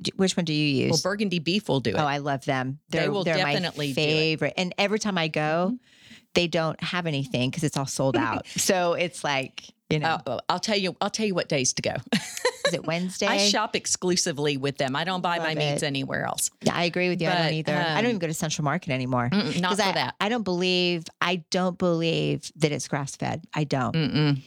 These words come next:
Speaker 1: I really think it's factory meat there. And I'm sure Central Market would be very disappointed with me, but I used to love that place.
Speaker 2: Yeah.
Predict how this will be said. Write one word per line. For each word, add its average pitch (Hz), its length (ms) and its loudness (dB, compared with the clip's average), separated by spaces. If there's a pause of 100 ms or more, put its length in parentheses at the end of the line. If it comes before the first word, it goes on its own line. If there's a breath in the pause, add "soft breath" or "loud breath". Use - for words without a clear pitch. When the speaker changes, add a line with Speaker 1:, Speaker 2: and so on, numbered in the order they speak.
Speaker 1:
I - 80 0
really 170 260 2
think 160 200 -2
it's 147 140 -2
factory 143 440 -2
meat 143 320 0
there. 156 260 2
And 170 120 2
I'm 165 180 0
sure 165 240 0
Central 160 300 -2
Market 147 220 -2
would 139 100 0
be 151 100 0
very 151 200 0
disappointed 147 420 0
with 143 160 0
me, 147 160 2
but 147 240 0
I 156 60 0
used 202 160 -2
to - 80 -10
love 147 160 -2
that 131 180 -2
place. - 420 -4
Speaker 2:
Yeah. 185 240 0